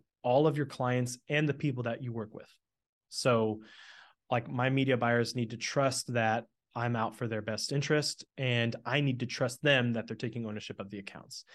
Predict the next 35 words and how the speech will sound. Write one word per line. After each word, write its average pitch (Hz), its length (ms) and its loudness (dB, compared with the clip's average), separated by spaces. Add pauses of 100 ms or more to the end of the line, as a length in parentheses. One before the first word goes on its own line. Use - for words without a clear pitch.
(180)
The - 60 -8
communication 160 560 2
needs 123 220 -2
to 120 60 -4
be 117 120 -2
really 113 240 0
strong 98 460 -6
there. 73 220 -12 (760)
That 175 160 2
keeps 165 220 4
everybody 151 400 6
rowing 135 560 2
in 127 80 -2
the 123 80 0
same 127 280 0
direction, 139 480 0
because 120 260 -2
as 110 160 -2
soon 226 240 6
as 180 180 2
somebody 135 240 2
starts 127 300 -2
rowing 120 240 2
in 107 80 0
a - 20 -2
different 113 300 -4
direction 117 400 -2
and 107 100 0
we're 107 140 2
all 113 80 4
sitting 113 300 -2
in 104 100 -4
the 101 80 -6
same 110 280 -2
boat, 120 320 2